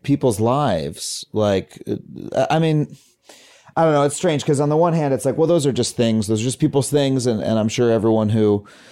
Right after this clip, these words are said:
was able to leave would, you know, say, "Well, I'm very happy I, I got out alive." But, like, those are the, those are also the, the, the things of people's lives, you know, that's, it, it represents the, the lives that they had there. I know you profiled,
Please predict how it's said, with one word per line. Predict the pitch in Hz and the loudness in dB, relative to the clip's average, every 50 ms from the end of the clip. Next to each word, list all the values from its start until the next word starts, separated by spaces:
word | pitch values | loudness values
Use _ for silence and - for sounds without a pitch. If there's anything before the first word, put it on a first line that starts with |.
| - - _ _ - | -20 -20 _ _ 0
was | 110 113 110 | 0 2 4
able | 143 147 143 120 127 | 4 2 2 2 0
to | - 143 | 2 2
leave | 127 131 151 156 151 139 110 98 | 2 4 4 4 4 2 2 2
would, | 117 123 120 110 98 95 - _ _ _ _ _ - | 2 2 2 2 0 -4 -8 _ _ _ _ _ -6
you | - 110 113 | -2 0 0
know, | 107 107 104 | 2 0 0
say, | - - 117 104 | 0 0 0 2
"Well, | 107 113 110 | 2 2 2
I'm | 107 107 | 2 2
very | 98 107 104 104 | 2 0 0 2
happy | 113 98 98 - 107 98 | 0 0 0 0 0 0
I, | 92 95 - - _ _ _ _ | 0 0 -2 -6 _ _ _ _
I | - 92 95 95 | -4 -4 -2 -2
got | 85 101 95 95 | 0 0 0 0
out | 92 90 90 | 2 0 0
alive." | 92 95 104 113 131 135 127 113 98 95 92 90 - | 0 0 0 2 2 2 2 2 0 0 -2 -2 -2
But, | - 107 - - | -2 0 0 0
like, | 92 95 85 80 78 - - - - - | 0 0 0 0 -2 -6 -10 -20 -16 -6
those | - 104 110 110 104 113 | -2 0 0 2 2 0
are | 107 98 | 0 0
the, | 85 104 95 92 92 87 90 92 - _ _ _ _ - - - - - - - - - - - - - - - - _ _ _ _ _ | 0 0 2 2 2 0 0 -2 -6 _ _ _ _ -20 -20 -20 -20 -20 -20 -20 -20 -20 -20 -20 -20 -20 -20 -20 -20 _ _ _ _ _
those | - 135 143 127 | 0 2 2 4
are | 160 156 | 4 4
also | 156 165 170 165 196 185 | 4 4 4 2 2 2
the, | 151 180 180 - - - | 4 2 2 0 -2 -6
the, | - - 127 | -6 -4 -4
the | - 78 92 90 135 131 135 156 - | -4 -4 -8 -8 -4 0 0 0 2
things | - 220 262 285 220 151 | 2 2 4 4 2 2
of | 147 - | 2 2
people's | 170 180 - 185 160 | 0 2 2 2 2
lives, | 196 220 240 214 151 107 92 - - | 2 2 4 2 2 0 -2 -2 -2
you | 127 127 | -2 0
know, | 120 127 151 | 2 2 2
that's, | 156 160 143 117 - - - - - | 2 2 0 0 -4 -6 -8 -8 -6
it, | - - 127 127 - - | -2 0 2 2 2 2
it | 131 131 | 0 0
represents | 117 123 139 135 - 135 135 123 139 139 135 - - | 2 2 0 2 0 0 0 0 0 0 -2 -2 0
the, | 131 135 135 131 - | 2 2 2 2 0
the | 113 127 120 | 0 0 0
lives | 123 127 131 135 127 117 | 2 2 2 0 0 0
that | 139 131 - | -2 -2 0
they | 127 123 120 | 0 0 2
had | 127 147 165 170 139 | 2 0 0 2 2
there. | - - - | 2 2 2
I | - 156 | 2 2
know | 175 196 | 2 2
you | 214 214 196 175 | 2 2 2 2
profiled, | - 180 180 190 180 - 160 139 120 113 107 104 95 87 - | 2 2 2 2 2 2 0 2 2 2 2 2 0 -2 -6